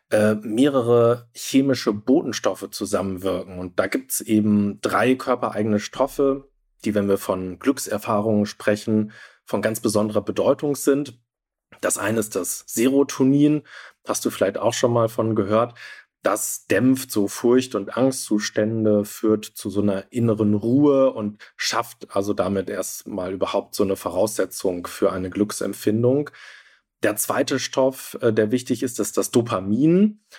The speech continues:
Ja, das, äh, bestimmt darüber,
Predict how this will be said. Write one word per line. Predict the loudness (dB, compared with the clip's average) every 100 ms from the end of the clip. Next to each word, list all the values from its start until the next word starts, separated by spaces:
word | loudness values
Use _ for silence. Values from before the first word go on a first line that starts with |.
| -10 -2
Ja, | 0 2
das, | 0 -2 -6
äh, | 0 4 4 4
bestimmt | 0 -2 0 0
darüber, | 0 0 0 2 4 4 2